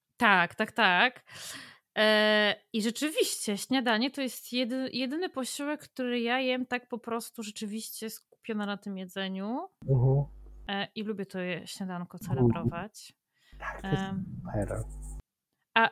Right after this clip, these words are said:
Speaker 1: śniadania słone czy słodkie?
Speaker 2: No, tutaj to, to zależy, dlatego że, mm, ja raczej jestem team śniadania słone,
Speaker 1: Mhm.
Speaker 2: ale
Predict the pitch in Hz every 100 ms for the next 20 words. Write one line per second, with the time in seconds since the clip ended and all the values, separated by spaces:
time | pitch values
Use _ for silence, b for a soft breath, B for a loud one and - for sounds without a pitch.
0 | - - 269 247 247 247 - 240 277 339
1 | 262 214 202 - 202 240 _ _ _ _
2 | - b b - - - 156 147 - -
3 | 185 196 208 190 196 - 175 165 165 165
4 | 160 - - - - - 151 147 143 139
5 | 117 92 87 76 - - 127 127 143 147
6 | 143 135 117 101 104 - - - 120 120
7 | 113 113 127 139 143 139 - 123 120 123
8 | 123 - 110 107 107 - - 98 104 135
9 | - - - - 190 180 180 190 - 143
10 | - - 143